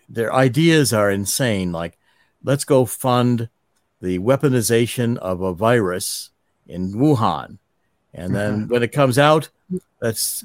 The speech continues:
Speaker 1: tell everybody that they're gonna die, even though it's a bad flu, and we'll lock everybody up in their homes and demand that they take a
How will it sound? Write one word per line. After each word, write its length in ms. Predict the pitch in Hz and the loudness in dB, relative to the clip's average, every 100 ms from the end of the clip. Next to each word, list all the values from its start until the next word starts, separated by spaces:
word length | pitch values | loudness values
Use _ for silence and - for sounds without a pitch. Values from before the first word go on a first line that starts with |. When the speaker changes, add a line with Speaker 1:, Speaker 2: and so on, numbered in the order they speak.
| _ | _
Speaker 1:
tell 220 | 151 160 | 0 4
everybody 400 | 160 151 135 139 | 6 4 4 4
that 60 | 123 | 4
they're 100 | 117 | 2
gonna 200 | 123 117 | 2 0
die, 580 | 98 117 117 104 90 101 | 0 2 4 4 2 0
even 220 | 107 107 | -2 -2
though 120 | 104 | -2
it's 120 | 101 - | -4 -6
a 40 | |
bad 360 | 90 101 98 90 | -2 0 0 -4
flu, 360 | - 104 107 107 | -6 -2 0 0
and 120 | 101 | -2
we'll 140 | 101 | 0
lock 260 | 117 147 147 | 2 2 0
everybody 500 | 135 120 110 107 107 | -2 0 -2 -2 -2
up 160 | 110 107 | -4 -4
in 80 | |
their 140 | 95 90 | -6 -4
homes 500 | 107 110 110 120 - _ _ _ _ _ | -2 0 0 -2 -4 _ _ _ _ _
and 160 | 90 92 | -8 -4
demand 540 | 107 131 139 139 139 | 0 4 4 4 4
that 120 | 113 | 0
they 140 | 117 113 | -2 -4
take 360 | - 117 107 | -2 -4 -4
a 300 | 110 101 98 | -4 -4 -4